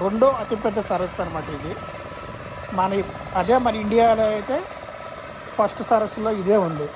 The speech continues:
మనకైతే ఇప్పుడు ఇది, ఇప్పుడు తెలుగు వాళ్ళకైతే ఇది ఇప్పుడు మనకి ఇది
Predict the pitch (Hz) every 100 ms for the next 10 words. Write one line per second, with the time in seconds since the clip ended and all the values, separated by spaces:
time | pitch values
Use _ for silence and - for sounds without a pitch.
0 | - - - - - - - - 208 208
1 | 214 214 226 214 220 202 202 190 185 190
2 | 202 214 226 220 220 214 214 220 220 196
3 | 185 175 - 180 175 170 170 165